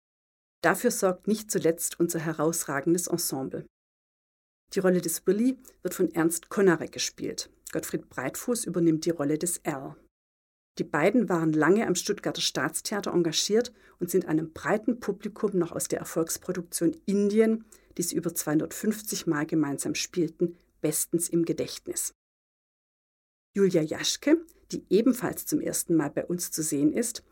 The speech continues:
übernimmt die Rolle der Claire Silverman. Es inszeniert Sylvia Armbruster, die zweitausendsechzehn im Alten Schauspielhaus bereits ein Picasso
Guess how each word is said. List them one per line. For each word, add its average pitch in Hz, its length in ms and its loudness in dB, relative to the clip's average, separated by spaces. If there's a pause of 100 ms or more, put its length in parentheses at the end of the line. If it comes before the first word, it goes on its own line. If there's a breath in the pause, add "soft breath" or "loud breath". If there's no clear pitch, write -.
(200 soft breath)
übernimmt 175 400 4
die 185 40 0
Rolle 170 280 2
der 170 160 -2
Claire 156 380 -4
Silverman. 143 720 -4 (1040)
Es 175 160 0
inszeniert 185 640 2
Sylvia 165 500 -2
Armbruster, 240 720 0 (420 soft breath)
die 180 80 -8
zweitausendsechzehn 170 1080 0
im 175 160 0
Alten 156 220 -4
Schauspielhaus 170 720 -4
bereits 156 380 -4 (100)
ein 160 180 2
Picasso - 600 -4